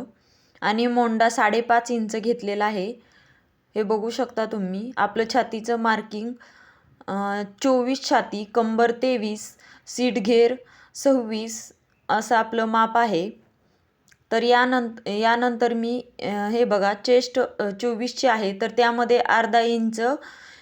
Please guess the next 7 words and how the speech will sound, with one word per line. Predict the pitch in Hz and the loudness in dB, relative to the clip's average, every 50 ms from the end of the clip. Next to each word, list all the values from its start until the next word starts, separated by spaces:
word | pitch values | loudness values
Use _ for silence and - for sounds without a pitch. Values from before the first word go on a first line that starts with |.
| - _ - | -20 _ -2
ॲड | - 214 233 247 262 | 2 4 4 4 4
करून | 269 - 240 226 208 220 226 254 294 330 - _ _ _ _ _ _ _ _ _ _ - | 2 2 2 0 2 0 -2 -2 -4 -6 -12 _ _ _ _ _ _ _ _ _ _ -8
मी | 208 226 240 247 262 285 330 359 - _ _ _ _ _ - | -6 -4 -2 -2 -2 -4 -6 -10 -14 _ _ _ _ _ -8
साडेसहावरती, | - - 277 226 220 214 233 254 247 - 254 240 233 220 226 240 226 233 233 - 240 247 - - _ _ - | 0 4 4 4 6 4 2 2 0 0 0 0 2 2 2 0 0 -2 -6 -8 -8 -8 -10 -12 _ _ -8
अ, | - 202 202 202 202 | -6 -4 -4 -4 -4
मार्क | 196 208 220 226 233 247 240 - - | 0 2 4 4 4 2 0 -2 0
केलं | 262 247 208 190 185 190 233 | 2 2 2 2 0 0 -2